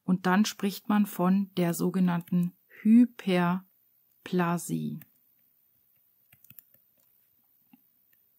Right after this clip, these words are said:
Wie sieht's mit der Mitte aus? Hier hat nicht die Zellzahl zugenommen, aber die Zellen sind gewachsen in ihrer Größe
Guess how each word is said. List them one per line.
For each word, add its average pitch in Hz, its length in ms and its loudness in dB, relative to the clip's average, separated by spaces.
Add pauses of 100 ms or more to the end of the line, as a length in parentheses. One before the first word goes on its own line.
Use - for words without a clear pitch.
(1000)
Wie 208 100 0
sieht's 190 240 -4
mit 185 160 -4
der 165 80 -4
Mitte 240 340 0
aus? 311 380 -2 (3250)
Hier 254 380 2
hat 240 160 0
nicht 226 260 6
die 214 80 -2
Zellzahl 170 720 -4
zugenommen, 247 720 6
aber 202 380 -2
die 185 160 -6
Zellen 208 420 2
sind 190 320 -2
gewachsen 180 680 0
in 190 140 0
ihrer 170 280 -2
Größe 185 560 -2